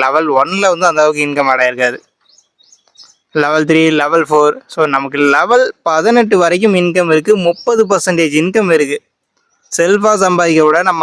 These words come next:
அறிமுகம் செய்யறது மூலியமா, நமக்கு கீழே டீம் போறது மூலியமா ஏகப்பட்ட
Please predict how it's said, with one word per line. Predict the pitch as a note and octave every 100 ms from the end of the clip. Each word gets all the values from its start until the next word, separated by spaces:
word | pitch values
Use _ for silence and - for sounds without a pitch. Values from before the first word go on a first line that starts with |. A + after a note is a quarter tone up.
| D3
அறிமுகம் | C#3+ F3 G3 F#3+
செய்யறது | F3 D#3+ D3+
மூலியமா, | D3 E3 E3
நமக்கு | D3 F3+ F#3+ E3+
கீழே | F#3+ F3
டீம் | F#3+ G#3 F#3+
போறது | F#3 E3+ D#3
மூலியமா | D3 C#3+ D#3+ D#3 B2+ C#3+
ஏகப்பட்ட | F#3+ G#3 G3+ D#3+